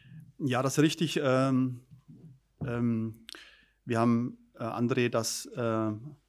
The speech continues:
Morgen mitgeteilt und, ähm, sind dann natürlich auch, äh, in Gesprächen mit, äh, mit Rüdiger, äh, so weit gekommen,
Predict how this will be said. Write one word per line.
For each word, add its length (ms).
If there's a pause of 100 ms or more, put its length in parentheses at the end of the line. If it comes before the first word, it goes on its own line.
(140)
Morgen 500
mitgeteilt 720
und, 460 (100)
ähm, 540 (1200)
sind 400
dann 420
natürlich 460
auch, 420
äh, 260
in 120
Gesprächen 720
mit, 420 (140)
äh, 140
mit 240
Rüdiger, 440 (340)
äh, 300
so 140
weit 240
gekommen, 540